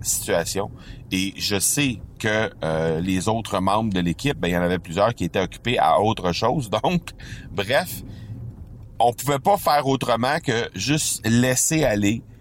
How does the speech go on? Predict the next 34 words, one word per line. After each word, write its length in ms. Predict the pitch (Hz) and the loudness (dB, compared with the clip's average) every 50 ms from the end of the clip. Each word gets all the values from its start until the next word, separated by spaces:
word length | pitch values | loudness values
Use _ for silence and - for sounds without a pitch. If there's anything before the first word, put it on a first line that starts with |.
| - - - - | -20 -20 -8 -4
les 280 | 82 95 104 117 131 139 | -2 0 2 2 2 2
fameux 360 | - 151 135 131 139 143 131 | 2 2 2 2 2 2 2
courriels 560 | - 147 135 135 127 123 123 123 127 127 123 | 2 2 2 2 4 4 4 2 2 0 0
qui 100 | - 127 | 0 -2
allaient 160 | 110 107 113 110 | 0 2 2 2
entrer 540 | 110 110 104 - - 107 104 104 110 - - - - - - - | 2 2 0 0 -2 0 0 0 0 -2 -6 -16 -20 -20 -10 -4
et 840 | - 98 107 120 131 139 143 143 143 143 147 147 147 147 139 127 | -2 0 0 2 2 2 2 2 2 2 2 4 4 4 2 2
devoir 420 | 123 123 123 113 117 120 123 123 120 | 0 0 -2 0 2 4 4 4 2
gérer 400 | 107 113 113 107 107 101 110 110 | 2 0 2 2 2 2 2 2
la 140 | 110 101 90 | 2 2 2
crise 420 | - 104 98 101 107 110 101 101 | 0 0 0 2 2 0 2 2
en 140 | 98 95 92 | 2 0 0
cours 240 | - 104 98 98 95 | 0 0 0 0 2
de 100 | 95 90 | 0 0
route 260 | 85 87 101 101 - | 0 0 -2 -2 -2
par 180 | - 87 85 | -2 -2 -2
la 120 | 80 76 78 | -2 -4 -6
suite. 260 | - - - - - - - - - - - - - - - - - - - - - - - | -6 -8 -10 -12 -14 -16 -20 -20 -20 -20 -20 -20 -20 -20 -20 -20 -20 -20 -20 -20 -20 -10 -4
Et, 500 | - 110 107 107 107 104 104 104 101 101 | -2 0 2 2 4 4 4 4 4 2
ben, 180 | 92 107 104 95 85 | 2 2 0 0 0
la 160 | 107 110 104 | 2 2 2
chose 260 | - - 135 151 147 - | 2 2 2 0 0 0
que 160 | - 113 107 | 0 0 0
ça 720 | - - - - 117 107 104 98 98 95 95 95 92 95 92 | 0 0 2 2 4 4 4 6 6 6 6 6 6 4 4
a 80 | 92 90 | 2 2
déclenché 500 | 104 110 - 117 101 101 98 - 160 180 | 0 -2 -2 0 0 0 0 0 0 0
chez 180 | - - 107 | 0 0 0
moi, 160 | 110 139 190 | 2 2 0
c'est 140 | - - 117 | 0 0 -2
que 60 | - | -2
ça 100 | - 107 | -2 0
m'a 140 | 98 104 107 | 0 0 0
fait 160 | - 175 175 | 0 0 0
sourire. 540 | 165 - - 131 117 101 98 95 98 92 - | 0 0 0 0 0 0 -2 -4 -4 -6 -8